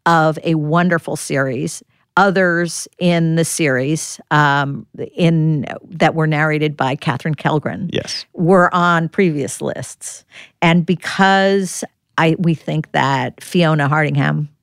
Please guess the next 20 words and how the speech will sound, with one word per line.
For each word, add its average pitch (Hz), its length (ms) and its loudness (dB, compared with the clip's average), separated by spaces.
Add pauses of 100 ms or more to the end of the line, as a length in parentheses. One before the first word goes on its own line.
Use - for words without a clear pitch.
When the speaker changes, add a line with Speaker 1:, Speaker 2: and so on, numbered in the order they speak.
(220)
Speaker 1:
did 170 340 4
an 147 160 -2
amazing 151 580 2
job 123 440 0 (260)
taking 165 500 0
on 139 580 2 (220)
a 143 80 -2
series 143 560 0
that 139 200 0
was 156 160 2
somewhat 156 600 0
owned 175 560 2 (380)
by, 160 460 6
Speaker 2:
Mm-hmm. - 80 -8 (280)
Speaker 1:
uh, 160 220 2
Catherine 156 400 -2
Kellgren, 156 500 -2 (400)
um, 151 580 2 (200)
and 170 400 2 (100)
yet 180 480 2